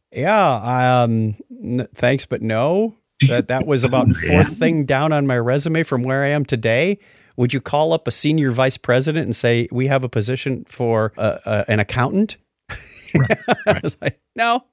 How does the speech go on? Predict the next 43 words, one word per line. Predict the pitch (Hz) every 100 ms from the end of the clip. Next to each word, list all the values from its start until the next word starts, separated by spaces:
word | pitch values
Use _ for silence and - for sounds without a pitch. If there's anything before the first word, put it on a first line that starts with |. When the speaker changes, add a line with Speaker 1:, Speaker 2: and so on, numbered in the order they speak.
| _
Speaker 1:
not | 180 196
really." | 185 160 151 220 -
Speaker 2:
But | 98 104 139
it | 143 _ -
probably | 104 82 80
happens, | 76 82 85 85 -
I'm | 90
sure. | 80 80 80 _ _ _ _ -
Speaker 1:
I'm | 160 208
sure | - -
it | 170
does. | 120 110 92 92 _ _ _ _
Speaker 2:
Yeah. | 95 101 85 _ _ _ _ _ _ -
Um, | 131
Speaker 1:
So | 113 -
always | 185 226 214
be | 185 196
respectful. | 160 - 127 - 92 95
If | 123 110
you |
get | 226 -
those | 170 135 127
Speaker 2:
Absolutely. |
Speaker 1:
and | 127
you | 127
wanna, | 123 120 127
and | 117 110
you, | -
and | 113
you | 117
decline, | 110 110 120 117 120
I | 117
think | 160 147
there's | 127
even | 139 127
a |
button | 104 110 107
you | 104
can | 104
say, | - 101 92
"Sorry, | 117 104
not | 98 92
interested." | 92 92 - 80